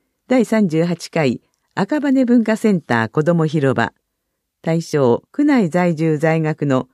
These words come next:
小中学生、幼児も参加できるプログラムがあります。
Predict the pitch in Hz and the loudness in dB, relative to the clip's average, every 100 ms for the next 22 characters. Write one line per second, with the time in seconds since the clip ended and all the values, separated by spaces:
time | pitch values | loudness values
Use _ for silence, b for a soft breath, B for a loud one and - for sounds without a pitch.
0 | _ - 233 240 208 196 180 175 - 120 | _ -2 0 0 0 0 0 -4 -2 0
1 | 117 - _ _ _ - 311 294 262 220 | 0 -4 _ _ _ -2 0 0 0 0
2 | 233 240 233 226 220 220 139 - - 170 | 0 0 0 -2 -2 0 0 0 -2 -2
3 | 170 165 143 123 117 117 113 147 - | 0 0 -2 -2 -2 -4 -4 -4 -6